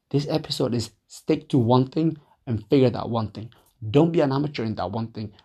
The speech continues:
Be a professional in that one thing. Remember, being an amateur will only pay you a hobby type of money. It'll pay you a little money.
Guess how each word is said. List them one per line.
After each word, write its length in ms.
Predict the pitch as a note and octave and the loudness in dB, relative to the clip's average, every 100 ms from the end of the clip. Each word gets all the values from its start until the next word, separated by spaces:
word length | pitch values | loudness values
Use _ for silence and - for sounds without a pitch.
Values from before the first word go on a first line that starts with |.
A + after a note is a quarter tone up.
| _ - | _ 0
Be 140 | B2+ C3 | 4 6
a 40 | |
professional 560 | - A2+ - A2+ - F#2+ | 4 -6 -4 -4 -4 -6
in 60 | |
that 140 | G2 F#2+ | -4 -4
one 160 | G2 | -6
thing. 240 | G2 F2+ - - _ - | -8 -12 -14 -20 _ -2
Remember, 520 | A#2 E3+ G3 C3+ C#3+ _ _ _ _ _ - | 2 2 2 -4 -6 _ _ _ _ _ -8
being 180 | C3 C#3 | 2 4
an 80 | B2+ | 4
amateur 360 | C3+ E3+ D#3+ C3 | 2 -2 0 0
will 160 | A#2+ | 0
only 200 | C3 C#3 | 0 0
pay 200 | C3 D3 | 2 0
you 180 | C3+ B2+ | 2 2
a 20 | |
hobby 260 | A#2 C3 C#3 | 2 2 2
type 240 | C3+ C#3 | -2 -2
of 120 | C#3 D#3 | -2 -2
money. 360 | F3+ F#2+ F2+ - _ _ _ _ | 0 0 -6 -12 _ _ _ _
It'll 120 | C#3 | -2
pay 140 | C3 D3 | 4 4
you 140 | D3+ | 6
a 20 | |
little 240 | C#3 D#3 E3+ | 4 4 4
money. 380 | F#3+ G#3 F#3+ | 2 0 -4